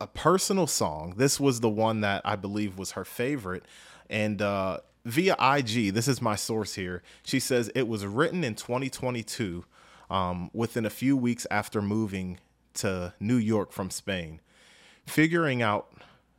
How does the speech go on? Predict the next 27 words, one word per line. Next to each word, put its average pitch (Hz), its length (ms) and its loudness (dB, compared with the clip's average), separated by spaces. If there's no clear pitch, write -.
uh, 90 320 -2
she - 180 0
said 143 260 2
that 120 120 2
she 127 120 -2
was 110 140 -2
figuring 139 460 0
out 107 160 -2
her 101 140 -4
place 135 480 0
and 107 180 -6
what 107 160 -6
the 92 60 -10
future 107 440 -6
holds. 78 480 -8
And 117 360 -2
I 104 140 2
quote, 107 500 0
"The 104 140 0
moon 143 260 0
felt 143 320 2
like 113 220 -2
a 95 40 -2
source 110 520 -2
of 87 200 -8
guidance, 92 540 -4
certainty, 123 800 -4